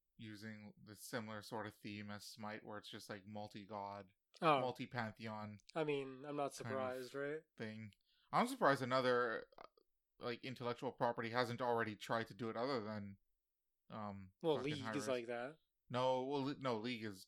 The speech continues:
Speaker 1: more closer to a hero shooter. Like,
Speaker 2: Yeah, I
Speaker 1: they
Speaker 2: know,
Speaker 1: do
Speaker 2: but it's the same type of thing where it's just a pantheon of,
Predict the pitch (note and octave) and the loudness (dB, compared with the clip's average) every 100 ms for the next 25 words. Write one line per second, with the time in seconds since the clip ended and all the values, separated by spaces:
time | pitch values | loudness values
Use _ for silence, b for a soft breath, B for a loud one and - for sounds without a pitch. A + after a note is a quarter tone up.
0 | - A2 G#2 G#2 - - A2+ - - G2+ | -10 -6 -6 -8 -14 -6 -6 -6 -14 -14
1 | G#2+ G#2 G2 - G#2 F#2+ F#2 F#2+ - b | -10 -10 -10 -14 -14 -12 -10 -12 -14 b
2 | b F3 F3 E3+ D#3 D3 D3 - C#3+ C#3 | b 10 10 10 8 8 6 2 -4 -4
3 | - D#3+ C3+ C#3+ B2 - D3 B2+ B2+ B2 | 4 4 4 -2 -4 -4 -4 -2 -4 -2
4 | C#3 C3+ - C3+ C3+ C3+ C3+ B2+ B2 A2+ | -4 -6 -6 -4 -4 -2 -2 -4 -6 -8